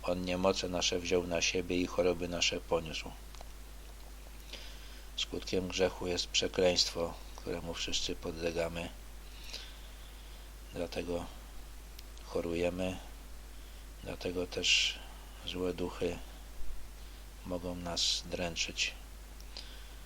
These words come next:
Jezus usuwał skutki tego przekleństwa i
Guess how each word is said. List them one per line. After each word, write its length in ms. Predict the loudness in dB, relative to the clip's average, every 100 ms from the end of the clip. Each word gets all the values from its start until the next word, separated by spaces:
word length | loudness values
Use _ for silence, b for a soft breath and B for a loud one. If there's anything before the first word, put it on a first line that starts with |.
| B -12 -6
Jezus 520 | -2 0 2 2 2 0 -6 B B B -12 -12 -4
usuwał 480 | 4 4 8 8 6 2 -10 -6
skutki 580 | -6 -2 -2 -2 -6 -6 -8 -12 -6
tego 260 | -6 -4 0
przekleństwa 800 | 2 2 0 0 2 2 2 0 -2 -12 -12 -12 -12 -12 -12 -12 -12 -12 -12 -12 -10
i 100 | -8